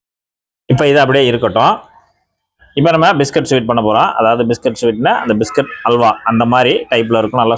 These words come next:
சூப்பரா இருக்கும். இப்ப நம்ம அதுக்கு அடுப்புல வந்து கொஞ்சம் கனமான பாத்திரத்தை வச்சுட்டு அடுப்பு பத்த வச்சாச்சு. இப்ப சட்டி சூடாகிட்டு இருக்கு. சட்டி சூடாகிட்டு இருக்கு. அதுல நெய்,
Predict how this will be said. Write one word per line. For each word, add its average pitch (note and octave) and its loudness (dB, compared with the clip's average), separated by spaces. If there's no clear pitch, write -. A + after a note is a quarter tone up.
சூப்பரா B2+ 0
இருக்கும். B2+ 0
இப்ப E3+ 0
நம்ம F#3 2
அதுக்கு E3+ 2
அடுப்புல E3 2
வந்து F3 0
கொஞ்சம் D3 2
கனமான C#3 2
பாத்திரத்தை B2 0
வச்சுட்டு A#2 -4
அடுப்பு A#2+ -2
பத்த A2+ 0
வச்சாச்சு. G2+ -2
இப்ப A2 0
சட்டி G#2 -2
சூடாகிட்டு G2+ -2
இருக்கு. F2 -20
சட்டி C3+ -4
சூடாகிட்டு C#3 0
இருக்கு. B2+ 0
அதுல A2+ 2
நெய், G2+ -2